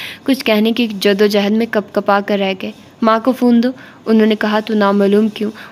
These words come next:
उसे लगा कि उनके अंदाज में नागवारी थी। उसने फ़ोन उनकी तरफ बढ़ाया और उठ गई। सात बजे के बाद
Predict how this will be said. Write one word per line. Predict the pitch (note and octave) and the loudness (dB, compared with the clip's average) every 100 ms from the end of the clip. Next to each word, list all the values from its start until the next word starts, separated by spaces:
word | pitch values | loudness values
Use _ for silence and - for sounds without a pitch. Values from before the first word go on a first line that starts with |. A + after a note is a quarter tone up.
| B3+ | -6
उसे | B3 C4 | 0 2
लगा | A3 A3 | 2 2
कि | A3+ A#3 | 0 0
उनके | G#3+ A3 | 0 0
अंदाज | G#3 G3 G3+ A3+ | 2 2 0 -2
में | |
नागवारी | G#3+ G3+ G3 F#3+ F#3+ G3 | 0 0 2 2 2 0
थी। | F#3+ - - - - | -4 -12 -14 -20 -8
उसने | A3 A3+ | -4 -2
फ़ोन | A3 G#3+ G#3+ | 0 2 2
उनकी | G#3 G3+ | 4 2
तरफ | G3+ G3 G3 | 2 0 0
बढ़ाया | G3+ G3 G3 G3+ | -2 -2 -2 0
और | G3+ | 2
उठ | G3 F#3+ | 0 -4
गई। | G#3 - - - - - | -10 -10 -14 -16 -16 -2
सात | A#3 A#3 A#3 | 2 2 2
बजे | A3 G3+ G#3 | 0 2 0
के | G#3+ | 0
बाद | G3 F#3+ G3+ | 0 0 0